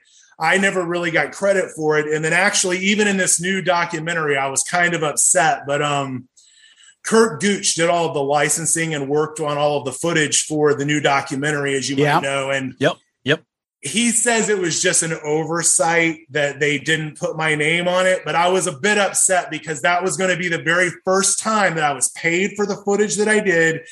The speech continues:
Speaker 3: Right.
Speaker 1: I was gonna get some kind of recognition and compensation, but unfortunately, at the end of the A and E documentary, it says, uh, "Additional footage is provided by Historic Films in Greenwich, New York," or whatever.
Speaker 3: Yeah.
Speaker 1: So
Speaker 2: Yeah.
Speaker 3: Right.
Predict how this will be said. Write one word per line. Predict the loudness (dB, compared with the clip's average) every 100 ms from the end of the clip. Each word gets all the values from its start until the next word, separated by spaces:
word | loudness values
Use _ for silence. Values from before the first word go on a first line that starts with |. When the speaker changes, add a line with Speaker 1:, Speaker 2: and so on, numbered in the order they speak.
| -10 -4
Speaker 3:
Right. | -2 0
Speaker 1:
I |
was | -2 0
gonna | 0 0
get | 0 0
some | 0 0 -2
kind | -2 0 0
of |
recognition | 0 -2 -2 -4 -2 0 -2
and | -4
compensation, | -4 -4 -2 -2 0 2 2 0 -2
but | -2
unfortunately, | -2 0 0 0 -2 -2 -4
at | -2
the | -2
end | -2
of | -4
the | -4 -2
A | 0 -2
and |
E | -2
documentary, | 0 0 0 -4 -4 -2 -4
it | 0
says, | 0 2 0 0 -2 -8 -20 -20 _ -2
uh, | 0 2
"Additional | 2 2 2 2 0
footage | 0 0 0 0 -2
is | -2
provided | -4 -2 0 2 2 0
by | 0 0
Historic | 0 0 0 2 0 -2 -4
Films | -2 -2 -2 -2 -2
in | -2 -4 -6
Greenwich, | -4 -4 -6 -6 -6 -4
New | -6
York," | -6 -12 -14
or | -12 -8
whatever. | -4 -2
Speaker 3:
Yeah. | -2
Speaker 1:
So | 0 0
Speaker 2:
Yeah. | 0 0
Speaker 3:
Right. | -2 -8